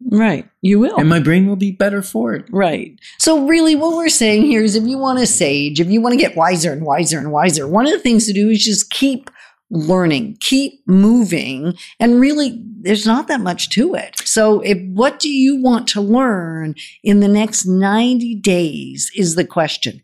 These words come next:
Speaker 1: And then what will you actually take on?
Speaker 2: Yeah. So we're happy that we're able to position you to build wealth wisely because it's about much more than just money.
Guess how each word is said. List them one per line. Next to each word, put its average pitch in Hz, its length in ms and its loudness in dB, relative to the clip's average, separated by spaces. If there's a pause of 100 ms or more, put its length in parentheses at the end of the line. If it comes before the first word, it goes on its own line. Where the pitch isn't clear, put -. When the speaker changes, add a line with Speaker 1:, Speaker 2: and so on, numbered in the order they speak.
(120)
Speaker 1:
And 202 200 4
then 180 260 0
what 185 240 -2
will 202 480 2
you 208 260 4
actually 175 460 0
take 190 340 0
on? 170 500 -6
Speaker 2:
Yeah. - 240 0 (440)
So - 120 0
we're 180 160 4
happy 131 340 2
that 117 200 0
we're 135 200 0
able 131 380 0
to 120 260 0
position 202 760 -2
you 123 300 2
to 127 120 -2
build 165 360 2
wealth 135 400 -2
wisely 120 720 -4 (300)
because 143 340 0
it's 143 180 -2
about 131 460 0
much 196 500 0
more 135 380 0
than 104 340 -10
just - 440 -6 (180)
money. 110 480 -10